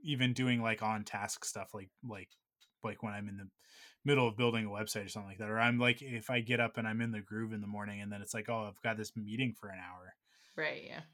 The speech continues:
Speaker 1: Which, you know, like, uh, th-, uh, this meeting could have been an email, right? Like, like, that
Speaker 2: <laughs>
Speaker 1: sort of thing. Um,
Speaker 2: Yeah.
Speaker 1: 'cause I sit in a lot of those types of meetings. Um, like, I can still keep working that way, so.
Speaker 2: That's my biggest, <sighs> that's my biggest fear is that there's so many of those meetings at my work, but I'm like, "No, man,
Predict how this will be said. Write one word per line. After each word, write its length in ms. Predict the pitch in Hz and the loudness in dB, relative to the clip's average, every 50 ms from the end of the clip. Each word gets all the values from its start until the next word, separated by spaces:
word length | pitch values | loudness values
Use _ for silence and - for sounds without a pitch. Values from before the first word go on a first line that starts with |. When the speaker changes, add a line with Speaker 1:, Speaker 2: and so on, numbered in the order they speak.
| _ _ _ _ _ _ _ - | _ _ _ _ _ _ _ 4
Speaker 1:
Which, 240 | 165 160 151 - - | 6 8 8 10 10
you 100 | 190 208 | 12 12
know, 160 | 196 180 170 | 12 12 12
like, 180 | 147 165 160 - | 12 12 10 12
uh, 80 | 170 165 | 12 12
th-, 460 | 151 139 135 135 143 143 147 143 135 151 160 160 | 12 10 8 6 2 2 2 0 0 -2 2 8
uh, 240 | 151 147 139 131 123 | 10 10 10 10 8
this 220 | 123 147 135 131 | 4 4 4 4
meeting 260 | 139 147 139 131 127 120 | 4 4 6 6 4 4
could 160 | - 139 127 | 4 4 4
have 100 | 120 110 | 4 4
been 140 | 123 123 120 | 4 4 4
an 100 | 113 110 | 4 4
email, 400 | 110 110 120 120 131 151 147 - - | 4 4 4 4 4 4 2 0 2
right? 240 | 117 113 123 127 117 | 4 4 4 4 4
Like, 240 | 113 113 107 - - 95 | 2 0 0 0 0 2
like, 220 | 113 107 101 95 | 2 2 2 4
that 200 | 117 110 110 120 | 2 2 2 2
Speaker 2:
<laughs> 0 | |
Speaker 1:
sort 200 | 147 170 127 120 | 0 0 2 2
of 80 | 123 120 | 2 2
thing. 320 | 139 147 160 160 170 214 - _ - | 2 2 0 0 -2 -6 -8 _ -2
Um, 340 | 139 120 117 113 110 107 104 | 2 2 4 4 2 2 0
Speaker 2:
Yeah. 200 | 156 156 - - | -2 -2 -4 -4
Speaker 1:
'cause 120 | - 117 | -2 -2
I 140 | 117 110 107 | 0 0 0
sit 180 | 101 - 139 120 | -2 -2 -2 -2
in 60 | 107 | -2
a 60 | 104 104 | -2 -2
lot 180 | 107 107 101 | -2 -2 -2
of 60 | 101 | -4
those 180 | 104 104 104 - | -6 -8 -8 -6
types 240 | - 110 107 - - | -4 -4 -4 -4 -4
of 60 | 107 | -4
meetings. 360 | 107 113 120 139 143 143 - - _ _ _ _ _ _ _ _ _ _ _ _ _ _ _ _ _ _ - - _ - | -4 -2 -2 -2 -2 -4 -6 -12 _ _ _ _ _ _ _ _ _ _ _ _ _ _ _ _ _ _ -20 -12 _ 2
Um, 440 | 135 120 117 110 107 104 101 107 - _ _ - | 2 4 4 2 0 -2 -6 -8 -12 _ _ 0
like, 200 | 170 147 - 131 | 0 2 4 6
I 100 | 123 120 | 4 4
can 180 | - 123 113 | 4 2 0
still 280 | 107 - - - 120 107 | 0 -2 -2 0 -2 -2
keep 240 | - - - 110 - | -2 -4 -6 -6 -4
working 360 | 107 104 104 - - 107 101 98 | -4 -6 -6 -6 -8 -8 -8 -6
that 200 | 98 101 113 101 | -6 -6 -8 -8
way, 180 | 95 90 92 - | -10 -14 -12 -10
so. 280 | - - - 202 190 196 | -8 -8 -6 -6 0 6
Speaker 2:
That's 180 | 302 403 466 - | 6 6 6 6
my 140 | 571 571 571 554 | 4 4 6 6
biggest, 400 | 466 392 277 349 359 - - - | 6 6 6 4 2 0 -4 -10
<sighs> 220 | - - - 226 | -10 -10 -10 -10
that's 160 | - 277 - - | -12 -10 -8 -6
my 100 | 453 440 427 | -6 -4 -4
biggest 320 | 262 226 262 254 - - | -4 -4 -4 -6 -8 -6
fear 280 | - 165 143 147 151 143 | -6 -4 -2 -2 -2 -2
is 120 | 135 156 | -4 -6
that 140 | - 143 143 | -8 -6 -4
there's 160 | 160 147 147 | -4 -6 -6
so 220 | - - - 160 156 | -6 -8 -6 -6 -6
many 200 | 151 151 156 165 | -4 -4 -4 -4
of 80 | 160 | -4
those 180 | 160 160 156 165 | -4 -4 -4 -4
meetings 280 | 156 147 147 147 156 | -6 -8 -8 -8 -6
at 100 | 165 135 | -6 -4
my 100 | 123 143 | -4 -4
work, 220 | 139 143 175 196 - | -4 -4 -4 -4 -4
but 100 | 262 269 | -4 -4
I'm 100 | 277 285 | -2 -2
like, 160 | 294 285 294 | -4 -4 -4
"No, 240 | 339 370 381 392 392 | -4 -4 -2 -2 -4
man, 340 | 381 392 392 403 392 403 392 | -6 -6 -6 -4 -4 -6 -6